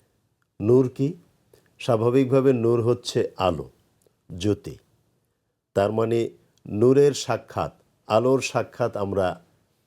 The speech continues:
কিভাবে পাব? তো আলো তখনই অর্থবহ হবে যদি অন্ধকার থাকে। অন্ধকার না থাকলে আলোকে কেউ কোনোদিন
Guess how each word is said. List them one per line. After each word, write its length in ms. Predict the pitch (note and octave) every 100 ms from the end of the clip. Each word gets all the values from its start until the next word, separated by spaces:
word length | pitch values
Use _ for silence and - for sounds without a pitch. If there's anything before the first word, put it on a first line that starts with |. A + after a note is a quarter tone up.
| _ _
কিভাবে 440 | A#2+ A#2 G#2+ F#2+ F2+
পাব? 340 | D#2 C#2 - - _ _ _ _ _ _ _ _ _ -
তো 220 | F#2+ - - _ _ -
আলো 440 | A2+ A#2+ C3+ D3
তখনই 680 | C#3+ C3 C3 C#3+ C#3+ D3 - - _ _ -
অর্থবহ 600 | G#2+ - C3+ A#2+ A#2 A2
হবে 380 | F#2+ D#2+ F#2 - _ _ _ - D#2+
যদি 400 | G#2+ F#2 A2 - - _
অন্ধকার 580 | F2+ F#2+ F#2+ G2 G2 F#2
থাকে। 360 | - D#2 - - _ _ _ _ _ _ _ _ _
অন্ধকার 440 | A2+ A2 B2+ C#3 C3
না 180 | B2+ A#2
থাকলে 320 | B2 B2+ B2
আলোকে 460 | A#2 A#2 A#2+ B2+
কেউ 220 | - B2 A2+
কোনোদিন 480 | A2+ A2+ A2+ D3+